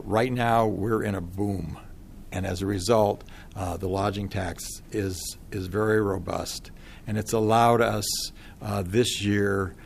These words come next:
uh, to, um, provide some additional funding for, for capital projects as a result of that, of that boom.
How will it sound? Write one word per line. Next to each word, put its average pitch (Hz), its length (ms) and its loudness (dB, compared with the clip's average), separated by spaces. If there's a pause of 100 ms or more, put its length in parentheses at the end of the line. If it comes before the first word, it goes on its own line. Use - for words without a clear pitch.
(160)
uh, 95 460 -2
to, 98 580 -2 (240)
um, 92 320 -6 (380)
provide 107 500 2
some 92 340 -2
additional 104 520 0
funding 98 420 -2
for, 92 240 -4 (240)
for - 140 -6
capital 95 420 -4
projects 92 720 -6 (280)
as 101 180 -6
a 90 60 -4
result 92 420 -4
of 90 100 -10
that, 87 260 -8 (380)
of - 160 -8
that 92 220 -6
boom. 87 420 -6